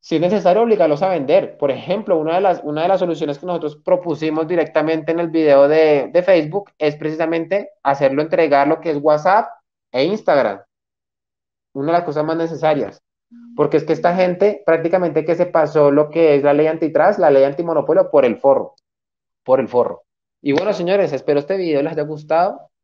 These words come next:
Dejen su like, su comentario y suscríbanse. Suscríbanse si comparten todo esto. Estamos dando una batalla dura. Si censuran al presidente de los Estados Unidos, imagínense lo que nos ha pasado a nosotros. Yo he perdido una cuenta de más de veinte mil seguidores.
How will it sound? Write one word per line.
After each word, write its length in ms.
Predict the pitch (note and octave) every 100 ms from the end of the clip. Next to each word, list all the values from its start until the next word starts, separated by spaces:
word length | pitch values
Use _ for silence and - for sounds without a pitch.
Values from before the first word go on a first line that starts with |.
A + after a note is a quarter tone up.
| _ _ _ _ _
Dejen 300 | - B2 A#2+
su 140 | C3 C3
like, 360 | A#2 C3 D3
su 320 | - A#2 A2+ G#2
comentario 480 | G2+ G2 F#2+ C3
y 40 | F3
suscríbanse. 640 | D#3 D3 A#2+ D#3 B2 - _
Suscríbanse 500 | _ A2 - B2 D3
si 120 | D3+
comparten 560 | D3 A#2 - G#2+ - A#2+
todo 240 | C3 B2
esto. 400 | B2+ B2 G2+ - _ _ _ _ _ _ _ _ _
Estamos 300 | B2 C#3+ E3+
dando 160 | G3
una 120 | G3+ G#3+
batalla 380 | G3+ D3 D3+
dura. 500 | D3+ F#3 F#3 G2+ - - _ _ _ _ _
Si 220 | - D#3
censuran 400 | D3+ C3+ D#3+ F3
al 100 | G#3
presidente 360 | F#3+ E3+ D#3 F3
de 60 |
los 40 | F#3+
Estados 280 | F3+ D#3+
Unidos, 260 | F3+ F3 G3
imagínense 420 | G3 D#3 D#3+ F3+
lo 80 | G3
que 80 | F#3+
nos 140 | D#3
ha 80 | D3
pasado 200 | D#3+ E3
a 40 |
nosotros. 360 | F#3 D#3 E3 G3
Yo 100 | D3
he 20 |
perdido 260 | D3 D#3+ F#3
una 140 | F#3
cuenta 220 | F#3+ F#3
de 60 | G3
más 120 | E3
de 80 | D3+
veinte 200 | F3 F3+
mil 140 | D#3+
seguidores. 640 | C#3 D#3 D#3+ D#3+ D3 F#2